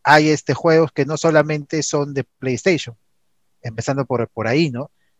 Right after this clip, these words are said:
Eh, incluso en el Evo, uno de los juegos más grandes es, este, Smash Bros, que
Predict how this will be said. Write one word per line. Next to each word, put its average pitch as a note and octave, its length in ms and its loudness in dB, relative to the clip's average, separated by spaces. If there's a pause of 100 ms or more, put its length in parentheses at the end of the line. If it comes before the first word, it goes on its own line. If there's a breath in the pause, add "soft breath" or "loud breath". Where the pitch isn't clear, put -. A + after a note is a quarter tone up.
(100)
Eh, A#2 560 -4
incluso E3+ 500 4
en D3 200 4
el D3+ 120 -2
Evo, F#3 420 2
uno E3 200 -4
de E3 60 -2
los D3+ 100 0
juegos E3 220 2
más E3 120 2
grandes D#3+ 540 2
es, C#3 260 -4
este, B2+ 340 -6
Smash C#3 280 -4
Bros, E3+ 420 2 (1000)
que C3 680 0